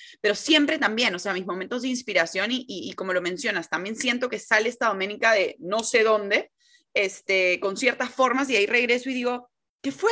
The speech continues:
O sea, la inspiración se me fue, ¿no? Pero a mí me pasa, a mí personalmente me pasa, cuando hago deporte en la naturaleza, pero sobre todo cuando estoy sola. O sea, me encanta a mí pasar tiempo sola, em, entonces creo que mi, mi momento de inspiración va, va por ese lado también, ¿no? Que de hecho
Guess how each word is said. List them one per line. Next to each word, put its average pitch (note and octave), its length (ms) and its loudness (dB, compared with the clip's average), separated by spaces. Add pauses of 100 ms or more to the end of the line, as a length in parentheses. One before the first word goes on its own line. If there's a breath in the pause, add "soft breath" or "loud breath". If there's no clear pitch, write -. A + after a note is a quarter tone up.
O C#4 60 2
sea, C#4 120 2
la C#4+ 60 2
inspiración B3+ 480 2
se E4 100 0
me D#4 100 2
fue, D#4+ 460 -2
¿no? B3+ 280 -4
Pero G#3+ 240 2
a G#3+ 120 8
mí C4 320 0
me G3+ 120 -2
pasa, F#3+ 440 4
a E3 200 0
mí A3 300 0
personalmente F3 640 -4
me C#3+ 120 -6
pasa, F3+ 440 2 (920 soft breath)
cuando G#3+ 280 0
hago B3+ 140 8
deporte G#3+ 380 2
en A#3 60 -2
la A3+ 100 2
naturaleza, G#3+ 800 2
pero F#3 180 6
sobre F3+ 200 0
todo F#3+ 200 4
cuando G3 160 -6
estoy F3 220 -8
sola. - 420 -4
O E3+ 100 -18
sea, D#3 380 2
me E3+ 100 -6
encanta F#3+ 440 2
a F#3+ 40 2
mí F3+ 180 -6
pasar F3 320 -4
tiempo E3+ 260 -6
sola, E3+ 540 2
em, D3 560 -6 (520)
entonces F3+ 420 0
creo F#3 160 6
que F3+ 260 4
mi, D#3+ 200 -10
mi E3+ 80 -12
momento E3 260 -2
de F#3 60 0
inspiración D#3 520 -2
va, E3 100 -2
va E3+ 220 0
por F3 120 4
ese E3+ 180 2
lado E3 220 2
también, D3+ 400 -4
¿no? D3+ 140 -8
Que E3+ 100 0
de E3+ 80 4
hecho F#3+ 280 0